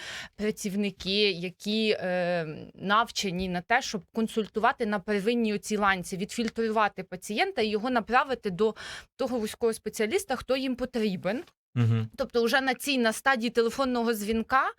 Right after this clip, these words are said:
Speaker 1: вас, е, спеціалісти нашого центру скоординують до відповідного спеціаліста по вашій проблемі. Ви звертаєтеся, далі лікар вас консультує,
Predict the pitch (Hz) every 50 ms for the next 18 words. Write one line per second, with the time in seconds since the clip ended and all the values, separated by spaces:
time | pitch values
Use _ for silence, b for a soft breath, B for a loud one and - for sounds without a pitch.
0 | B B B B B B B B 175 185 240 269 262 - - - - - 208 208
1 | 208 208 196 - - 233 - 262 254 277 262 - 254 240 240 - - 233 - 320
2 | 359 - 339 254 - - - 254 247 233 185 247 240 240 262 330 403 415 254 247
3 | - - - _ 180 208 254 240 240 - - 262 233 247 - 285 294 285 277 214
4 | 247 269 262 254 214 - - 135 180 - - 233 233 - - 262 254 311 311 -
5 | - 226 - _ 254 247 214 240 220 214 - - 185 160 - 170 156 156 156 160
6 | 160 - - - - 185 277 349 277 254 247 233 214 - _ 170 175 196 220 233
7 | 240 - - 233 - - 226 B B B B B B - 165 226 277 302 311 254
8 | 254 277 - 254 233 202 208 254 - - - 262 247 226 - 262 233 - - -
9 | 170 151 156 - 202 226 294